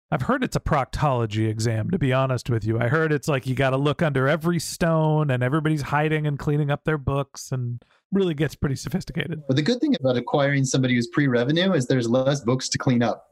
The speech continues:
Speaker 2: There's just a lot less to it. We basically, this company was a few unbelievable engineers. Part of our evaluation was these guys are so damn smart. We have utter faith in their technology. And so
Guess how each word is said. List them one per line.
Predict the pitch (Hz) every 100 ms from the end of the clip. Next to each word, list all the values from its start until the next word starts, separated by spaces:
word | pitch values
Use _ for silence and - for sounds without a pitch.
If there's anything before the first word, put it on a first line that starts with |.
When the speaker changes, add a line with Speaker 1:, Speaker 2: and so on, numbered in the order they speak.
| _
Speaker 2:
There's | 131 143
just | 135 -
a | 117
lot | 110 -
less | 113 135
to | - 120
it. | - - _ _ _
We | 139
basically, | 190 196 - 147 127
this | 135
company | - 156 139 131
was | 117 120
a |
few | - 143 151 139 139
unbelievable | 135 131 123 123 120 117
engineers. | 113 110 113 117 110 113 - - _ _ _
Part | - 175
of | 143
our | 135
evaluation | 123 120 117 117 117 120 107
was | 107 101
these | 117 107
guys | 117 104
are |
so | - 110
damn | 107 104
smart. | 101 - 110 104 - _
We | 104 104 107
have | - 104 -
utter | 120 110 -
faith | 127 117
in | 110
their | 104
technology. | 95 104 113 107 107 101 98 - _ _ _ _
And | 143 139
so | 196 170